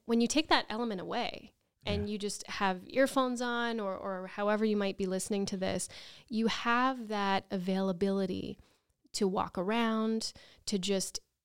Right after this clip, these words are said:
Speaker 1: enjoy what you're doing.
Speaker 2: Or close your eyes.
Speaker 1: Or close your eyes.
Speaker 2: Yeah.
Speaker 1: And just take it in. In a world where there is so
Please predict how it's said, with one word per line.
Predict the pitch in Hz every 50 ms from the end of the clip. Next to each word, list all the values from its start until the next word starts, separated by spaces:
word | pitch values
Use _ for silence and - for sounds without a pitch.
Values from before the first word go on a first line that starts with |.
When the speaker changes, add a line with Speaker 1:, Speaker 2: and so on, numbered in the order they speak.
| _ -
Speaker 1:
enjoy | 208 196 202 190 160 - 202 190 190 208 233 247
what | 226 226 -
you're | - 190 190
doing. | 175 165 190 196 226 233 196 - - - 113 - - -
Speaker 2:
Or | 131
close | 117 - 127 123 117 92
your | 104 101
eyes. | 98 117 147 165 120
Speaker 1:
Or | - -
close | - - - 208 196 180 185
your | 180 175
eyes. | 160 220 262 269 269 269 269 269 269
Speaker 2:
Yeah. | 101 117 147 165 131 101 - - - - -
Speaker 1:
And | - 220 226
just | 233 247 -
take | - - 247 240
it | 247 240
in. | 262 269 247 220
In | 175 208
a | 214 208
world | 202 190 214 233 262 277 277 254 214 190
where | 208 208 202 196 196 185
there | - - 196 190 185
is | 185 175
so | - - - - - 220 220 226 226 226 226 226 226 -